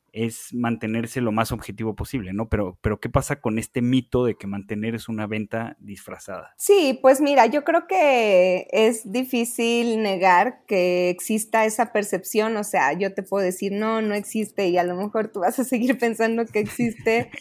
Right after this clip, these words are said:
Speaker 1: <laughs>
Speaker 2: esta situación. Dos partes. Una, las empresas cada vez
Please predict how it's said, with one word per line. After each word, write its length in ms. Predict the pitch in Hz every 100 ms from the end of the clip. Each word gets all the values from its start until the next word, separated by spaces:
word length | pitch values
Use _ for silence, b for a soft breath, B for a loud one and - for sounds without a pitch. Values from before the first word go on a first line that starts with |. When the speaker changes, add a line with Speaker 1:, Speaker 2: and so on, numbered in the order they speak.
| -
Speaker 1:
<laughs> 180 | _ -
Speaker 2:
esta 360 | 233 262 262
situación. 840 | 269 247 233 226 269 240 233 302 359 _ _ _ _ _ 175
Dos 300 | 240 262 269
partes. 640 | 214 190 185 - 175 202
Una, 420 | 196 170 127 185
las 280 | - 233 226
empresas 800 | 240 233 247 247 262 - 403 381
cada 320 | - 220 220 226
vez 400 | 214 208 220